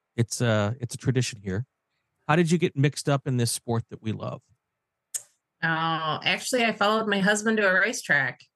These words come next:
Speaker 1: Oh,
Speaker 2: and
Speaker 1: it's
Speaker 2: I
Speaker 1: her husband's fault.
Speaker 2: I
Speaker 1: It's either
Speaker 2: know.
Speaker 1: and her husband.
Speaker 2: Yeah. So my husband was working for a race team at Road America here, and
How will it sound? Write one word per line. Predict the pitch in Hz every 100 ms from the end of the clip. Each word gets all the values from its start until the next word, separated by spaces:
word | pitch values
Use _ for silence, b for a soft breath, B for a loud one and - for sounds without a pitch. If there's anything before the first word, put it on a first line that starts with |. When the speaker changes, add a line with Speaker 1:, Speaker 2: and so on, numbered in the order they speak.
| _ _ -
Speaker 1:
Oh, | 165
Speaker 2:
and |
Speaker 1:
it's | 160 160
Speaker 2:
I | 160 165 175 -
Speaker 1:
her | -
husband's | 101 - 101
fault. | - 92 127
Speaker 2:
I |
Speaker 1:
It's | 156
either | 160
Speaker 2:
know. | 196 202 226 190
Speaker 1:
and | 165
her | 131
husband. | 127 120 - 98 - _ _ _ _ _ _ _ _ _ _ -
Speaker 2:
Yeah. | 185 185 190 180 B B 139
So | - 226 226
my | 226
husband | 220 233 233 226 220
was | 220 -
working | 208 208 226
for | 220 220
a | 220
race | 220 262
team | - 240 240
at | 214 -
Road | 214 214
America | 202 196 208 240 226
here, | 226 220 302 339 -
and | 180 175 170 170 170 170